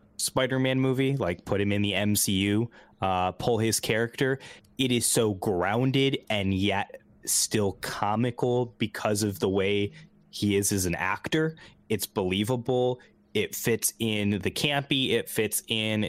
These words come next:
the very much grounded M C U version of Spider-Man as well. So, like, kudos to, as I was just, you know, throwing shade at the casting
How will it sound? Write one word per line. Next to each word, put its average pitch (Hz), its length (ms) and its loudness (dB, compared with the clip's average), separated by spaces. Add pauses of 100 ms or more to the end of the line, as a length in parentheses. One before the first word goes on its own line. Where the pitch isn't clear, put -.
(120)
the 101 340 0
very 95 380 -2
much 98 300 -2
grounded 98 600 0
M 95 260 0
C - 180 0
U 90 280 0
version 92 420 0
of 87 100 -2
Spider-Man 87 680 -2
as 87 120 -2
well. 87 320 -2 (220)
So, - 160 0
like, 95 280 -2 (140)
kudos 123 600 2 (120)
to, 123 200 2
as 107 340 0
I 110 100 2
was 101 140 0
just, - 200 -2
you 107 60 2
know, 98 140 2
throwing 98 240 0
shade 98 240 2
at 101 80 0
the - 60 -8
casting 104 600 0